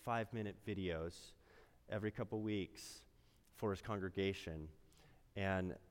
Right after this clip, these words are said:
and share with them and reflect on this journey spiritually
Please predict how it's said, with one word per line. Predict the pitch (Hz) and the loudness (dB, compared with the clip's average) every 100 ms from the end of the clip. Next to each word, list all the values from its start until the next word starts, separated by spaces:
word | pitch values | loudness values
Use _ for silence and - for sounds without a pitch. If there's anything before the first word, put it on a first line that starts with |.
| - | -8
and | 98 92 | -6 -4
share | - - 113 107 | -6 2 6 6
with | 104 95 | 6 2
them | 98 90 | 2 0
and | 87 | 0
reflect | 87 85 - 104 87 - - - | -2 -4 2 4 4 0 -18 -12
on | 101 92 | -4 -2
this | 92 90 | -2 -6
journey | - 98 87 82 | -2 0 0 -4
spiritually | - 104 92 - 90 87 82 82 | -4 0 0 0 -4 -2 -2 -4